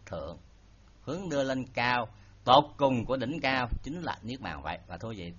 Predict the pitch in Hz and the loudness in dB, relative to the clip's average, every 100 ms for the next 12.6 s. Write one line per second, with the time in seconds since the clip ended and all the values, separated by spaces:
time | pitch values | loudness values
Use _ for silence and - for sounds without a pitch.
0 | - 95 85 73 107 117 95 110 90 80 | -14 -12 -12 -10 -8 -10 -10 -12 -12 -10
1 | 92 78 98 - - - - - - 120 | -10 -8 -10 -14 -20 -20 -20 -20 -12 -2
2 | 127 143 120 113 107 104 107 131 98 92 | -2 -2 -4 -6 -6 -10 -8 -6 -6 -8
3 | 101 104 101 98 107 - 104 98 85 - | -10 -10 -10 -10 -12 -10 -8 -8 -12 -18
4 | - - - 123 117 113 98 104 90 85 | -20 -20 -16 -10 -6 -4 -4 -4 -6 -6
5 | 87 87 80 80 92 127 139 - - 95 | -10 -10 -6 -4 -4 -4 -8 -12 -14 -10
6 | 90 85 120 - - 101 95 85 98 92 | -8 -8 -8 -10 -6 -4 -4 -6 -12 -12
7 | 90 95 95 87 80 87 78 69 - - | -12 -10 -10 -10 -8 -10 -10 -12 -16 -18
8 | - - - 92 104 113 92 95 104 95 | -18 -18 -14 -8 -8 -6 -6 -8 -8 -12
9 | - 92 87 80 80 78 78 - - - | -12 -12 -10 -10 -12 -12 -14 -14 -16 -18
10 | - - - - - 80 95 113 92 92 | -18 -18 -18 -18 -14 -10 -6 -4 -6 -6
11 | 123 110 82 80 95 85 - 95 92 95 | -8 -6 -6 -8 -10 -12 -10 -10 -8 -10
12 | 92 - 82 73 76 | -10 -12 -12 -8 -8